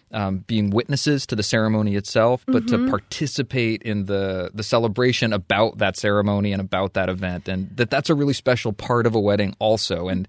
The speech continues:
Speaker 2: Well,
Speaker 1: it can
Speaker 2: think about how much planning you and Pooja did for your wedding, and you would tell me about it, but you've done all this planning, and it's so exciting. And as the guest, y-, sometimes you forget how excited the host is for you to experience what they've put together.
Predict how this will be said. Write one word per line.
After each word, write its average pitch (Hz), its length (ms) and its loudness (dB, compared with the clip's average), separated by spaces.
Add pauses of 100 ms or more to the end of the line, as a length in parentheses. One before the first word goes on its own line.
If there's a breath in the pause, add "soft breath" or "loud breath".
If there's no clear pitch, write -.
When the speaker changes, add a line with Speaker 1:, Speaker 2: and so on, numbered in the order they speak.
Speaker 2:
Well, 339 160 0
Speaker 1:
it 262 120 -2
can - 100 2
Speaker 2:
think 392 120 0
about 508 380 0
how 370 320 0
much 370 240 -2
planning 254 540 0
you 233 180 0
and 226 160 2
Pooja 208 240 -4
did 185 240 -2
for 196 80 -4
your 170 140 0
wedding, 156 380 0
and 226 280 2
you 294 160 4
would 339 160 4
tell 285 180 0
me 269 200 4
about 214 260 2
it, 180 140 -2
but 233 100 2
you've 233 220 -4
done 339 200 -2
all 370 120 -8
this 269 160 -8
planning, 247 400 -2
and 214 80 0
it's 208 160 -4
so 302 240 -4
exciting. 220 800 -2 (360 loud breath)
And 262 140 0
as 262 160 0
the 262 80 -4
guest, 277 560 -2
y-, - 220 -16
sometimes 466 500 -2
you 381 80 0
forget 285 320 -4
how 277 200 -2
excited 254 500 -4
the 180 80 -2
host 240 340 -4
is 247 220 -4
for - 120 -8
you 233 140 0
to 226 80 0
experience 214 640 -2
what 208 140 -4
they've 214 180 -10
put 214 160 -10
together. 208 400 -8